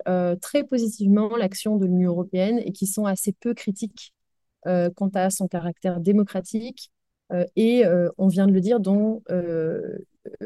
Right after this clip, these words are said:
pour, pour lesquels la guerre en Ukraine a renforcé la fierté, euh, de, d'être européen. Donc ça, ce sont les europhiles, vingt et un pour cent.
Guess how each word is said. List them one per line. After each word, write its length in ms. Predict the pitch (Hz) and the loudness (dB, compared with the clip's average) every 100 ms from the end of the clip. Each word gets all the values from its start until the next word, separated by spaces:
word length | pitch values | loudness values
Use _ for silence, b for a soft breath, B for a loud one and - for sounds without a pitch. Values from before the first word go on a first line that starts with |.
| - | -14
pour, 180 | - 185 | -10 -10
pour 140 | - 196 | 0 2
lesquels 320 | 190 220 220 | 4 2 2
la 100 | 180 | 2
guerre 240 | 185 208 | 4 4
en 60 | 202 | 4
Ukraine 340 | 185 - 226 | 2 2 -2
a 80 | 202 | 0
renforcé 640 | 185 202 202 - - 233 | 0 0 -2 -4 0 2
la 120 | 240 | 2
fierté, 560 | 180 - 196 - 233 240 | 0 -2 -4 -2 0 2
euh, 140 | 185 | 2
de, 200 | 170 175 | -2 -2
d'être 340 | 170 190 196 208 | -2 -2 -2 -2
européen. 340 | 190 180 160 | -2 -2 -4
Donc 160 | 165 175 | -6 -8
ça, 140 | 208 | -10
ce 100 | 202 - | -10 -8
sont 160 | - | -4
les 180 | 180 170 | -4 0
europhiles, 500 | 214 202 196 208 254 | 0 0 -2 -4 -4
vingt 140 | 180 175 | -4 -4
et 40 | 190 | -4
un 80 | 185 | -6
pour 180 | 185 | -6
cent. 200 | - 226 | -8 -10